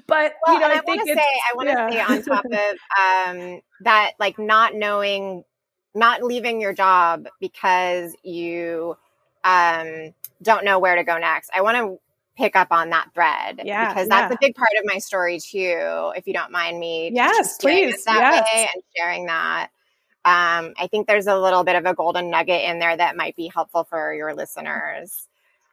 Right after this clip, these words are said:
Speaker 1: Yeah, I'd love that.
Speaker 2: Um, is I knew I was going to leave. I had a big breakthrough at a workshop in Sedona almost two years before I actually left.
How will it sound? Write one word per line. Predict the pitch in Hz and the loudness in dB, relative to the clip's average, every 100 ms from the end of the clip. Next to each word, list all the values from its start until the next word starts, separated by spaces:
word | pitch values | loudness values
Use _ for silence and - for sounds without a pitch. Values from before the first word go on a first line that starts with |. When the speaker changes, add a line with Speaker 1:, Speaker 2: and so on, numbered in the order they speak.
| _ | _
Speaker 1:
Yeah, | 190 | 0
I'd | 180 175 | 2 0
love | 170 170 170 | -2 -4 -6
that. | |
Speaker 2:
Um, | 170 165 - _ _ _ _ _ _ _ | -10 -16 -20 _ _ _ _ _ _ _
is | 220 214 220 220 214 - - _ _ _ | 2 4 4 0 -4 -10 -18 _ _ _
I | 208 240 277 | 2 2 2
knew | 254 247 254 247 | 0 0 2 4
I | 214 | 4
was | 196 190 | 2 -2
going | 190 185 180 175 | -2 -2 -2 -4
to | 190 | -6
leave. | 170 175 165 160 - | -4 -6 -4 -4 -2
I | 208 | 0
had | 254 220 | 2 2
a | 196 170 170 - | 2 -4 -14 -2
big | 226 240 233 | 2 2 0
breakthrough | 208 196 180 - 180 175 165 165 165 165 160 170 - _ _ | 2 2 0 -4 0 0 0 -2 -2 -2 -4 -6 -10 _ _
at | 180 180 | 2 2
a | |
workshop | 180 196 - 190 190 | 2 0 2 2 2
in | 175 | -2
Sedona | - 175 175 170 160 160 156 156 156 156 - _ _ _ _ | -6 -4 -2 0 0 0 -2 -2 -2 -4 -8 _ _ _ _
almost | - 226 277 311 302 - - | 2 4 4 4 4 0 -8
two | - 247 | -6 -4
years | 214 196 190 175 165 165 | 0 4 6 4 2 -4
before | 170 175 - 175 165 | -10 -12 -2 2 4
I | 156 156 | 4 2
actually | - 156 - 160 143 | 2 0 0 -8 -4
left. | 123 127 - _ - - | -4 -4 -8 _ -20 -20